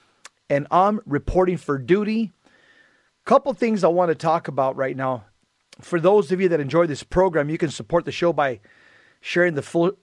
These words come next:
by sharing the full show link at V M P R dot org. You can also find us on social media at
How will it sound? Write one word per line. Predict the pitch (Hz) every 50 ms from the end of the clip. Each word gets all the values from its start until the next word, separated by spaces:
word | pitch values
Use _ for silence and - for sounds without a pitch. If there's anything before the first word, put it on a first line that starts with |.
| - - - -
by | 214 156 156 143
sharing | - - 202 190 190 190
the | 165 135
full | - - 175 175
show | - - - 175 165
link | 151 165 175 180 170
at | 165 143 139
V | 123 135 151
M | 147 143 135
P | - 135 151
R | 147 143
dot | 139 135 127 127
org. | - 247 170 185 180 170 180 185 180 165 - _ _ _ _ _ _ _ _ _ _ _ _ _ _ _ -
You | 170 170
can | - 185 175
also | 185 214 214 - - 165
find | - - 170 175 175 175
us | 170 -
on | - 156
social | 139 - - 170 165 - - 147
media | 135 139 170 202 202 180 143 143 165 151 - _ _ _ _ _ _ _ _ _ _ _ _ _ _ _ _ _ _ -
at | 156 151 156 147